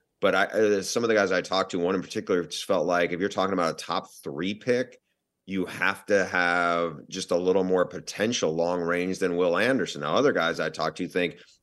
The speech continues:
his floor is so high that you know, he's not similar in how, you know, his stature of, of Aiden Hutchinson, but you had a guy with an extreme amount of effort and production in college.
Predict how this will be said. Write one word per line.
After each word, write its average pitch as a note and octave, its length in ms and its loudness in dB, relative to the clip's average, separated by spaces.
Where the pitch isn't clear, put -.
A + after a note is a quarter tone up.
his G2+ 140 -2
floor G#2 380 4
is G2+ 160 2
so G2 180 4
high F#2 360 2
that F2+ 320 -2
you G#2+ 60 -2
know, G#2 80 4
he's G2+ 140 -2
not C3+ 240 0
similar B2 520 4
in G#2 60 -2
how, G#2+ 280 2
you G#2 200 -2
know, F#2 140 0
his F2 120 -4
stature G#2 540 0
of, F2+ 320 2
of F2+ 140 -2
Aiden F#2+ 320 0
Hutchinson, F2 640 -4
but G2 140 -4
you F#2+ 80 -10
had F#2+ 220 0
a A#2 60 6
guy F#2 260 2
with F#2 180 2
an F2 80 0
extreme G2+ 720 -2
amount G2 280 2
of F2+ 180 -2
effort G2+ 540 0
and F2+ 160 -4
production F2 640 -4
in D#2 140 -6
college. D2 640 -2